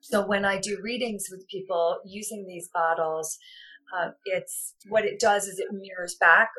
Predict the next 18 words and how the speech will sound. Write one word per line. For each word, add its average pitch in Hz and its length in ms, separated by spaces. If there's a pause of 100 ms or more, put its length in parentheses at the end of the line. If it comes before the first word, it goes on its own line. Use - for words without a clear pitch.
or 175 100
reflects 175 760
back 170 180 (140)
to 165 160
them, 180 480 (480)
um, 185 180 (180)
who 254 160
they 226 200
are 196 260
deep 196 240
inside, 170 520
whether 175 280
they 175 100
recognize 170 600
that - 180 (100)
consciously 165 520
or 151 120
not. 147 360